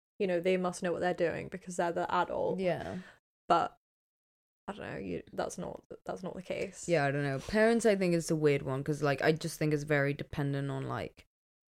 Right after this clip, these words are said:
Speaker 2: I know so many people that would never, like, want their parents to know anything really about
Speaker 1: Mm-hmm.
Speaker 2: their relationships
Speaker 1: Yeah.
Speaker 2: and, like, wouldn't really talk about it with them and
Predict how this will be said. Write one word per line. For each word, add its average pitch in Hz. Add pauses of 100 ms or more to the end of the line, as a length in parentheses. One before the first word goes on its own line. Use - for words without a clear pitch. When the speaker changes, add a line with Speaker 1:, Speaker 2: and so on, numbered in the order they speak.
(520)
Speaker 2:
I 196
know 185
so 170
many 160
people 156
that 139
would 156
never, 143
like, 139
want 135
their 131
parents 139
to 147
know 139
anything 135
really 135
about 139
Speaker 1:
Mm-hmm. 170
Speaker 2:
their 139
relationships 143
Speaker 1:
Yeah. 165
Speaker 2:
and, 139
like, 135
wouldn't 135
really 139
talk 131
about 135
it 135
with 143
them 135
and 135